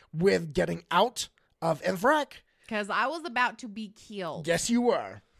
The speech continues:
Speaker 2: I was causing enough trouble that I had a Lich King literally silence me for a little bit, and then I was gonna, I was gonna die. Like,
Speaker 1: Yeah.
Speaker 2: they, they were not happy with me. <laughs>
Speaker 1: Well, you were mouthing off to Lich Kings.
Speaker 2: Well, nobody was
Speaker 1: and
Speaker 2: standing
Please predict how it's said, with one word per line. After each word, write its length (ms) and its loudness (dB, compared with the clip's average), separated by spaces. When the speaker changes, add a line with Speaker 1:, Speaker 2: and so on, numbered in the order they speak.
Speaker 2:
I 160 -2
was 160 -6
causing 440 -6
enough 320 -6
trouble 480 -6
that 400 -6
I 140 -6
had 160 -8
a 60 -4
Lich 360 -8
King 420 -8
literally 440 -6
silence 460 -8
me 160 -8
for 140 -14
a 20 -8
little 160 -8
bit, 300 -8
and 220 -4
then 480 -6
I 140 -2
was 160 -6
gonna, 240 -10
I 100 -6
was 140 -12
gonna 160 -14
die. 280 -14
Like, 160 -4
Speaker 1:
Yeah. 160 -8
Speaker 2:
they, 120 -6
they 180 -8
were 100 -6
not 200 -6
happy 240 -10
with 160 -6
me. 240 -4
<laughs> 100 -20
Speaker 1:
Well, 120 10
you 120 12
were 100 12
mouthing 500 6
off 340 6
to 120 0
Lich 380 6
Kings. 920 4
Speaker 2:
Well, 100 0
nobody 340 0
was 80 4
Speaker 1:
and 340 4
Speaker 2:
standing 60 2